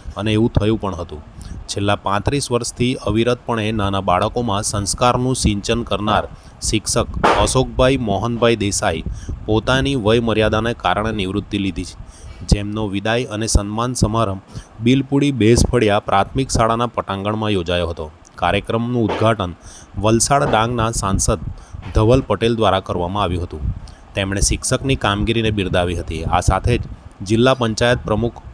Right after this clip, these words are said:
મનહરભાઈ પટેલ, હેમંતભાઈ કંસારા તેમજ ભાજપના અગ્રણીઓ પણ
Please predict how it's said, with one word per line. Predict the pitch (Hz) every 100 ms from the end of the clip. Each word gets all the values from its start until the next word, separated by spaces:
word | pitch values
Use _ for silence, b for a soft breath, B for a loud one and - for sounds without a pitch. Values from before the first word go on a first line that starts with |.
| -
મનહરભાઈ | 95 101 113 110 113
પટેલ, | 107 95 113 117 B B - -
હેમંતભાઈ | 113 120 127 120 120
કંસારા | - 104 101 110 107 110 - - -
તેમજ | 107 117 107
ભાજપના | 107 107 107 123 135 131
અગ્રણીઓ | 101 110 113 123
પણ | 113 101